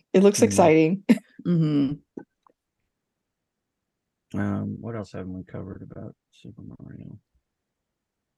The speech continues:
Speaker 1: I'm looking at, like, a, I guess, like, a steel book or
Speaker 2: Okay.
Speaker 1: something for this movie, and the cover is just wild.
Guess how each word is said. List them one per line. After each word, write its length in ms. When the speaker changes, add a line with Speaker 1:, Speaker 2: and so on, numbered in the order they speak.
Speaker 1:
I'm 140
looking 340
at, 120
like, 180
a, 360
I 80
guess, 260
like, 120
a 40
steel 360
book 340
or 60
Speaker 2:
Okay. 80
Speaker 1:
something 560
for 140
this 280
movie, 520
and 360
the 180
cover 320
is 120
just 220
wild. 600